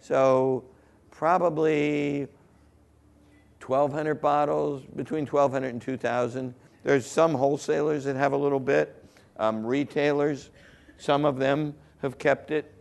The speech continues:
So there's, and we just, you know, we'll release it a little bit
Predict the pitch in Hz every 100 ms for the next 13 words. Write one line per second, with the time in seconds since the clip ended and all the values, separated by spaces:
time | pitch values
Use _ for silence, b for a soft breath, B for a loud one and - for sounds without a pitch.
0 | - _ _ _ - 123 131 143 113 -
1 | b b - 143 156 147 165 135 - b
2 | b 135 147 143 147 117 - 135 143 143
3 | 165 139 - 143 139 135 131 110 131 120
4 | -